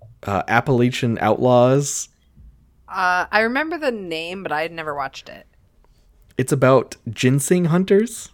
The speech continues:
Speaker 2: Like
Speaker 1: Hunters,
Speaker 2: the
Speaker 1: like,
Speaker 2: tea?
Speaker 1: ginseng. Yes, the root. They, they hunt for ginseng in the, like, Appalachia area.
Speaker 2: What?
Speaker 1: And, and it's crazy, and it's,
Speaker 2: What?
Speaker 1: it's like these.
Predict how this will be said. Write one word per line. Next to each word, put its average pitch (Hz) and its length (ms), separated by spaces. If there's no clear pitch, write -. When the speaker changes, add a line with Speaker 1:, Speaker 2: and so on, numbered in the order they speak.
Speaker 2:
Like 175 140
Speaker 1:
Hunters, 156 320
Speaker 2:
the 127 60
Speaker 1:
like, 113 100
Speaker 2:
tea? 240 160
Speaker 1:
ginseng. 139 360
Yes, 175 420
the 131 120
root. 143 500
They, 113 200
they 120 160
hunt 131 260
for 123 140
ginseng 110 720
in 101 240
the, 92 280
like, 95 260
Appalachia 104 540
area. 92 400
Speaker 2:
What? 202 200
Speaker 1:
And, 240 540
and 127 100
it's 120 80
crazy, 127 840
and 104 100
it's, 110 120
Speaker 2:
What? 349 300
Speaker 1:
it's - 200
like 135 220
these. 139 300